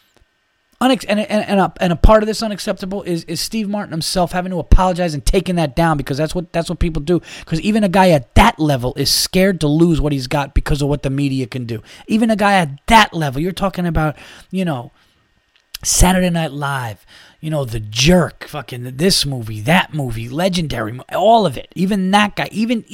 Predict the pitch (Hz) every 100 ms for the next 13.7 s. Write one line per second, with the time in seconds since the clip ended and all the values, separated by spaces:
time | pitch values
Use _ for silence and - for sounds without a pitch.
0 | 208 220 - 220 - 208 196 175 185 165
1 | 185 185 160 156 151 147 139 170 196 190
2 | 147 - 185 160 - _ _ _ _ _
3 | _ _ _ _ _ _ _ - 170 151
4 | 123 147 175 175 - - 185 156 147 165
5 | 160 135 147 165 147 147 - 196 170 -
6 | 170 160 175 185 170 170 151 147 139 117
7 | 123 110 104 _ _ _ - - 214 175
8 | - 143 - 123 120 123 196 185 - 135
9 | 110 - - - 226 196 233 220 208 196
10 | 196 190 180 170 220 - 180 190 185 180
11 | 165 139 190 202 208 202 196 180 165 156
12 | 165 165 156 - - 147 - - 220 -
13 | 196 190 175 - - 147 139